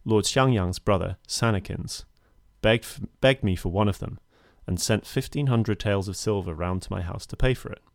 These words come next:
He and I have always been good friends, as you know, and in any case,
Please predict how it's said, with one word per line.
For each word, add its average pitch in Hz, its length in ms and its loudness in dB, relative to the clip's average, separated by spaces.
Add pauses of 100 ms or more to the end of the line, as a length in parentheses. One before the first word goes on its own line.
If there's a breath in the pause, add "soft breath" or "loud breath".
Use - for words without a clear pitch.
(160)
He 147 220 4
and 101 100 6
I 87 140 4
have 82 120 -2
always 92 280 0
been 87 200 -4
good 104 200 -2
friends, 92 380 -8
as 98 140 -2
you 98 100 -2
know, - 200 -8 (460)
and 185 160 2
in 139 100 4
any 95 160 2
case, 92 440 -6